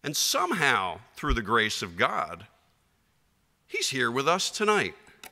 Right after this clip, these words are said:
So without further ado, I want to again thank the University of Delaware for giving us this forum,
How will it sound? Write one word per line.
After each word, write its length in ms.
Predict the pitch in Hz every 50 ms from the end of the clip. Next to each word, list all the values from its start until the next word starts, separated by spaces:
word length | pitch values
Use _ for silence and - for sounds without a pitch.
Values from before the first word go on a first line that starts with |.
| _ _ _ _ _ _ _ _ _ _ _ _ _ _ _ _ _ _ _
So 180 | - - 190
without 320 | 175 185 185 196 196 208 175
further 580 | - - - 208 220 233 240 - 233 226 226
ado, 520 | 220 180 151 127 117 104 92 90 90 98 113 - _ _ _ _ _ _ _ _ _ _ _ _ _ _ -
I 80 | 143
want 220 | 170 185 196 180 165
to 100 | 160 - 147
again 680 | 131 113 - - 196 185 151 117 104 95 95 104 104 - - _ _ _ _ _ -
thank 680 | - - - - 185 175 170 160 147 135 - - - -
the 140 | 123 117 120
University 520 | 127 131 139 135 151 156 135 - 165 160
of 120 | 156 127 120
Delaware 440 | 127 113 104 98 95 95 95 98
for 140 | 92 - 117
giving 280 | 107 113 123 120 127 120 120
us 160 | 117 - -
this 180 | 127 120 -
forum, 560 | - - - 165 165 127 95 90 82 80 80